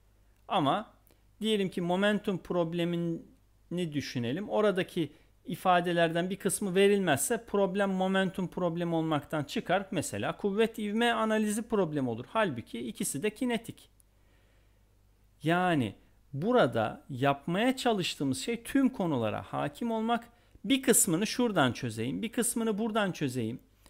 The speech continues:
İşte, e, kuvvet ivme analizi yapmak yerine enerjiden gideyim. Ya da baktım enerji için yeterli veri yok, momentumdan gideyim gibi düşünmek gerekir.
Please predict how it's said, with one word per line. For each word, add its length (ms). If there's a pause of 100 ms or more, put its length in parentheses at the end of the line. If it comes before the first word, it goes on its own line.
(420)
İşte, 480 (340)
e, 100
kuvvet 440
ivme 220
analizi 460
yapmak 440
yerine 240
enerjiden 680
gideyim. 440 (220)
Ya 140
da 120
baktım 340
enerji 480
için 240
yeterli 500
veri 200
yok, 260
momentumdan 720
gideyim 460 (560)
gibi 600 (760)
düşünmek 720
gerekir. 640